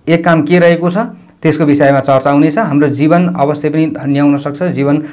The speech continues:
सफल बन्न सक्दछ। गुरुको महत्त्व के छ, गुरुको अर्थ के हो,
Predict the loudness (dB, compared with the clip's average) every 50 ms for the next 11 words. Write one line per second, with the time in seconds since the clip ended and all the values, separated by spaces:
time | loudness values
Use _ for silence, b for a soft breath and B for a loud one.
0 | B B -18 -8 -4 -2 -2 0 2 2 2 0 0 -4 -4 -4 -2 -2 -2 -4
1 | -6 -8 -8 -8 -8 -8 -6 -8 -8 -10 B B B B -4 0 0 0 2 2
2 | 2 2 2 2 2 2 2 0 0 0 -2 -2 0 -2 -4 -4 -4 -6 -8 -8
3 | -10 _ _ -6 -2 0 0 0 2 4 4 4 4 2 2 0 0 0 0 0
4 | 0 -2 -4 -8 -12